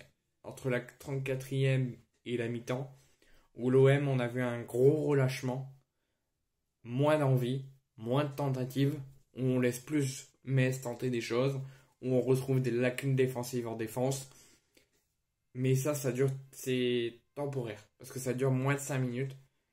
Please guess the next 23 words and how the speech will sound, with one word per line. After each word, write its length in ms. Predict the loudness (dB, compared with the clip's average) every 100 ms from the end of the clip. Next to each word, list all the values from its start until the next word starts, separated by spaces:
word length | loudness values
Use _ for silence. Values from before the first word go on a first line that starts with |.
| _
Et 140 | -4 -2
vers 340 | 2 2 4
la 120 | 0
quarantième, 640 | 0 0 0 0 0 0
quarante-cinquième, 840 | 0 -2 -4 -6 -8 -4 -2 -2 -4 -10 -20 _
on 160 | 0 2
retrouve 340 | 2 -2 0
un 140 | 0
O 100 | 2
M 140 | 2 2
avec 200 | 0 2
de 80 | 2
l'envie, 440 | 2 0 -2 -4 -6 -12 -4
de 60 |
l'intensité, 800 | 0 0 -2 -6 -6 -4 -4 -6 -10
du 220 | -6 -4
jeu. 280 | -2 -2 -2 -10 _ _ _ _ _
Et 120 | -8
ça 200 | -4 -2
a 40 | -2
payé 300 | -2 -2 0
avec 260 | -2 -6
le, 140 | -8